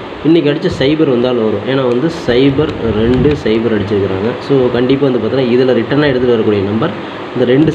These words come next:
சைபர்லேருந்து ஏதாவது ஒரு சைபர் எடுத்துகிட்டு வருவாங்க அப்படின்ட்டு நான் வந்து சைபர் எடுத்துருக்கிறேன். இது என்னோட கெஸ்ஸிங் மட்டும்தான். அப்படி சைபர் வரலன்னா அதோட பவர் அஞ்சாம் நம்பர் வந்துடும். ஒண்ணு பவர் மெத்தடில் ஆடுவாங்க, இந்த ரெண்டு சைபருக்கு பவர், இல்லைன்னா ரெண்டு சைபரில் ஒரு சைபர். இதுதான் நம்மளோட கான்செப்ட்டு. இப்படி தான் வந்திருக்குது.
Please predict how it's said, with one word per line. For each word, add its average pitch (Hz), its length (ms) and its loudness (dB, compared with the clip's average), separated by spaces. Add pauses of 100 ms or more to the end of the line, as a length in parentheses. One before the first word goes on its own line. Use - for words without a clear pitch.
சைபர்லேருந்து 143 600 2
ஏதாவது 123 240 4
ஒரு 110 180 0
சைபர் 120 260 2
எடுத்துகிட்டு 113 260 2
வருவாங்க 110 300 2
அப்படின்ட்டு 110 340 -2
நான் 104 120 -2
வந்து 107 200 -2
சைபர் 110 280 0
எடுத்துருக்கிறேன். 95 440 -2 (140)
இது 104 180 -2
என்னோட 110 260 0
கெஸ்ஸிங் 117 360 0
மட்டும்தான். 98 340 -2 (520)
அப்படி 156 180 0 (100)
சைபர் 160 280 2
வரலன்னா 131 300 0
அதோட 117 240 0
பவர் 123 240 0
அஞ்சாம் 110 260 0
நம்பர் 98 220 -4
வந்துடும். - 260 -8 (240)
ஒண்ணு 160 160 4 (160)
பவர் 143 240 0
மெத்தடில் 117 320 0
ஆடுவாங்க, 101 280 -2
இந்த 107 120 0
ரெண்டு 123 240 2
சைபருக்கு 135 420 2 (160)
பவர், 101 260 -2 (260)
இல்லைன்னா 127 280 0 (220)
ரெண்டு 127 180 0 (120)
சைபரில் 120 400 2 (180)
ஒரு 101 180 0
சைபர். 92 320 -4 (160)
இதுதான் 123 320 2
நம்மளோட 101 340 -2
கான்செப்ட்டு. 101 440 -2 (500)
இப்படி 107 220 -2
தான் 151 160 0
வந்திருக்குது. 131 400 2